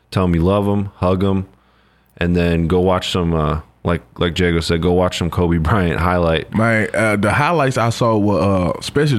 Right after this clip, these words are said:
Speaker 2: that game against the Raptors, that eighty-one.
Speaker 1: Mm-hmm. Eighty-one, yeah.
Speaker 2: He was, like, something from the field, like, on forty-eight shots.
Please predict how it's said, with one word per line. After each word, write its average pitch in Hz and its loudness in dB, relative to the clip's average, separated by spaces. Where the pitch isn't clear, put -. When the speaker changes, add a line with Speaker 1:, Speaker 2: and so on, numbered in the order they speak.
Speaker 2:
that 98 0
game 104 2
against 95 0
the 85 0
Raptors, 95 -2
that 92 2
eighty-one. 117 2
Speaker 1:
Mm-hmm. - -2
Eighty-one, 98 2
yeah. 135 2
Speaker 2:
He 160 2
was, 175 0
like, 120 2
something 160 0
from 131 0
the 113 0
field, 147 0
like, 107 0
on 120 0
forty-eight 127 2
shots. - -2